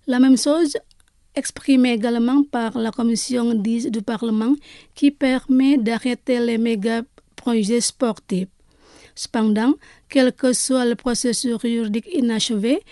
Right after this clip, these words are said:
il est normal que si le gouvernement actuel veut sauver les actifs d'État abandonnés. Pourtant, ce projet a absorbé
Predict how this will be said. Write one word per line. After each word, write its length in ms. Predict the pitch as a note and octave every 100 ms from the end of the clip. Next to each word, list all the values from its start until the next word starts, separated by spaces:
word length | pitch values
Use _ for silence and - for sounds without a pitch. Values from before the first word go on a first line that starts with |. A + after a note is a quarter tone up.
| - _
il 120 | - A#3
est 60 |
normal 500 | A#3 A3+ A#3+ A#3+ D4 D4
que 220 | A#3 A3+ C#4
si 220 | - C4+
le 100 | B3+
gouvernement 640 | B3+ A3+ A#3 A#3 A3+ A3+
actuel 420 | B3 - B3 C4+
veut 240 | G#3+ G3+ A3
sauver 520 | - B3 A3 A#3 C4+
les 280 | A#3+ G#3 A3
actifs 480 | A3 _ - A#3+ -
d'État 520 | G#3+ A3+ - A#3 C4 C5
abandonnés. 680 | C#4+ A3+ A#3+ A3 G#3 F3+ F3 E3 _ - - _ -
Pourtant, 520 | A3+ - - A3 C#4 - - -
ce 220 | - A#3+
projet 540 | - B3+ A#3+ G#3 C4+ -
a 180 | C4+ A#3+
absorbé 640 | - - C4 - A3+ B3